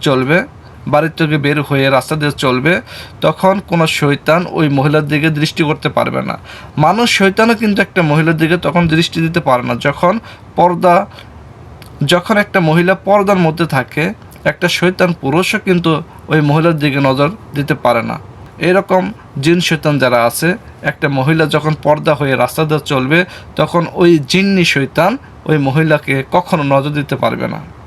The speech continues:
এই জন্য আল্লাহ তাআলা পর্দাকে ফরজ করে দিয়েছেন। সবাই মা ও বোনেরা, সবাই পর্দাশীল হয়ে রাস্তায় চলাফেরা করবেন। এই পর্দার জন্য কিন্তু আপনাদের শয়তান আক্রমণে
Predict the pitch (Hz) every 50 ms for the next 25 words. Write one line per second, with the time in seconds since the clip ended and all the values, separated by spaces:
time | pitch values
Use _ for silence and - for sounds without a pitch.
0 | - - - - - - - - - - - - - 139 135 131 139 135 135 139
1 | 131 127 113 123 123 127 127 - - 123 120 123 123 131 123 - - - - -
2 | - - - - - - - - - - - - - - - 139 143 135 127 135
3 | 151 - - 131 123 - - 131 131 143 - - - 135 127 120 120 120 120 117
4 | - - 135 120 113 151 151 - - - - - - 120 120 120 120 120 117 117
5 | 117 113 110 110 - 117 113 113 113 110 151 185 247 - - - - - - -
6 | 127 123 120 - - 123 120 120 131 131 131 139 156 - - - - - - -
7 | - - - - - 143 135 123 - - 123 120 123 151 180 - - - - -
8 | - - - 123 - 120 123 - - - 139 - - 127 117 117 110 - 123 120
9 | 120 - - 120 113 113 117 113 - - - - - - - 143 135 - - 139
10 | 139 139 143 156 151 147 135 139 131 127 135 147 156 160 156 139 - 127 123 -
11 | - 135 123 113 123 117 - - - 131 127 - 127 120 123 117 - - 131 127
12 | 120 123 131 151 180